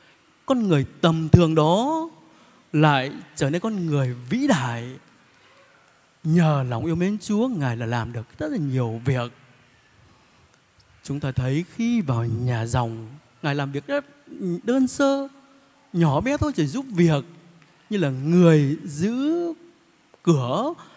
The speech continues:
cho nhà dòng, người phục vụ bàn thờ, trên bàn thờ này. Nhưng mà Ngài làm với lòng yêu mến Chúa, để được gần Chúa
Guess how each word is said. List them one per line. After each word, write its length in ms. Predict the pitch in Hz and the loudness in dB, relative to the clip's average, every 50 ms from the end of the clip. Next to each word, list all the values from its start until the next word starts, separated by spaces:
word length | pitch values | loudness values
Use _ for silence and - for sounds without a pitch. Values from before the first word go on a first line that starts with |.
| - _ | -10 _
cho 100 | - 175 | -2 0
nhà 200 | 156 131 123 113 | 0 0 -2 -4
dòng, 240 | 101 107 107 104 101 98 98 101 104 107 110 _ _ _ _ _ _ _ _ _ _ _ _ _ _ - | -4 -4 -6 -6 -8 -12 -14 -18 -18 -20 -20 _ _ _ _ _ _ _ _ _ _ _ _ _ _ 0
người 160 | 190 175 170 | 2 2 2
phục 200 | 156 175 165 147 | 4 2 0 2
vụ 560 | 156 175 175 170 170 170 165 151 - 143 143 - - - | 4 6 6 6 6 6 4 2 -2 -8 -10 -12 -8 -2
bàn 260 | 180 160 165 170 170 | 0 0 2 2 0
thờ, 540 | 160 170 170 175 170 160 156 147 143 143 135 143 - - _ _ _ - | 0 2 2 4 4 2 2 0 -4 -6 -10 -12 -16 -20 _ _ _ -8
trên 160 | 254 262 240 | -6 -4 -2
bàn 160 | 196 160 156 | -2 -2 -2
thờ 200 | 160 165 160 160 | -2 0 0 0
này. 320 | 170 175 170 170 165 156 160 - - - - - - _ _ _ _ _ _ _ _ _ _ _ _ _ | 2 2 2 0 0 -2 -4 -8 -16 -20 -20 -20 -20 _ _ _ _ _ _ _ _ _ _ _ _ _
Nhưng 340 | 175 175 196 208 202 175 151 | 0 4 4 4 4 4 2
mà 500 | 139 123 117 110 101 95 92 92 90 92 107 - _ _ _ _ _ _ _ _ _ _ _ - | 2 0 0 -2 -4 -8 -10 -14 -16 -18 -20 -20 _ _ _ _ _ _ _ _ _ _ _ -12
Ngài 300 | 131 127 120 113 110 113 | -8 -6 -6 -6 -6 -6
làm 540 | 123 135 143 151 139 131 123 110 110 110 - - - - _ _ _ _ - | -2 0 2 2 2 2 0 -2 -6 -12 -14 -20 -20 -20 _ _ _ _ -6
với 100 | 156 180 | -4 -4
lòng 240 | 185 147 117 120 143 | -2 -2 -4 -4 -6
yêu 200 | - 196 196 190 | -4 -4 -2 0
mến 280 | 196 190 202 226 247 254 | 0 0 0 0 0 -2
Chúa, 460 | - - 285 302 320 339 349 349 349 349 349 339 330 - _ _ _ _ _ _ _ _ _ _ _ _ _ _ _ _ _ _ _ _ _ _ - | 0 0 0 2 2 0 -2 -4 -6 -8 -8 -10 -12 -16 _ _ _ _ _ _ _ _ _ _ _ _ _ _ _ _ _ _ _ _ _ _ 0
để 300 | 202 175 151 139 143 160 | 0 2 2 2 0 0
được 200 | 175 156 143 120 | -2 -2 -2 -2
gần 320 | 147 143 139 131 131 131 120 | -2 -2 -2 -4 -6 -8 -6
Chúa 400 | - 247 269 285 320 339 349 | -4 -2 0 0 0 0 -2